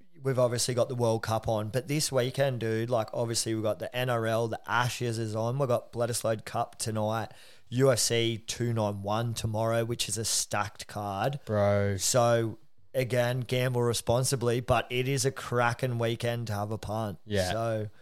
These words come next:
Speaker 1: um,
Speaker 2: Gotta love sport.
Speaker 1: Oh, it's so good. Hopefully the, um, the Wallabies can do something tonight.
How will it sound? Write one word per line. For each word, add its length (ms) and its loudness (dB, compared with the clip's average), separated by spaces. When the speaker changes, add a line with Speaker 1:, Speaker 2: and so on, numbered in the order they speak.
Speaker 1:
um, 300 0
Speaker 2:
Gotta 200 6
love 260 0
sport. 400 -6
Speaker 1:
Oh, 220 2
it's 180 -2
so 320 4
good. 160 0
Hopefully 480 4
the, 420 2
um, 540 2
the 80 -4
Wallabies 480 4
can 160 0
do 160 2
something 340 0
tonight. 480 2